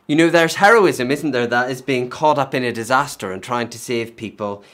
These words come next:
It's a different level to sort everything out, to put you in a position to save everybody at your own cost. But that's what Jesus is doing through this.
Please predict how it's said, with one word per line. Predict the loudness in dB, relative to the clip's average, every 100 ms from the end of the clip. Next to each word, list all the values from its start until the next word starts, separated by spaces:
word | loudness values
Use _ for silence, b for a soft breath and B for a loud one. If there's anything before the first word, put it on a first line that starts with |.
| B -6
It's | -6 -4 -8
a |
different | -6 -6 -6 -6 -6 -2
level | 0 2 0 -4 -6 -10 b b
to | -8 -6
sort | -4 2 4 4 0
everything | -2 -2 -4 -4 -4 0
out, | 2 2 0 -8 -20 b b -12
to | -12
put | -10 2 4 4
you | 0 0
in | 0
a |
position | -2 -2 0 0 -2 -4
to | -6
save | -4 -2
everybody | -2 -4 -6 -8 -8
at | -8
your | -8 -8
own | -10
cost. | -8 -8 -8 -12
But | -12 -6
that's | -6 -6
what | -12 -8
Jesus | -8 -8 -10 -14
is | -12
doing | -12 -10 -12
through | -14 -14
this. | -14 -18 -20 -20